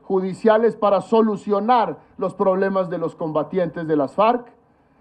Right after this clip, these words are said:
y también de aquellos de los nuestros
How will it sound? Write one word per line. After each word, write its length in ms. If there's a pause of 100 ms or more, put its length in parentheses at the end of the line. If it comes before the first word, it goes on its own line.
(260)
y 120
también 760 (440)
de 80
aquellos 500
de 100
los 200
nuestros 640